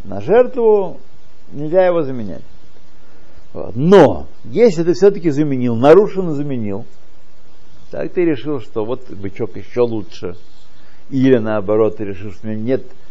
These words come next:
э, средств такого бычка хорошего, э, сжигать на жертвеннике,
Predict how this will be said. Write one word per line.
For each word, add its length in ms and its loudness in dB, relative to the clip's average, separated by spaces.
э, 140 -6
средств 440 -2
такого 380 2
бычка 320 -2
хорошего, 1000 0
э, 640 -6
сжигать 360 0
на 140 -2
жертвеннике, 760 -2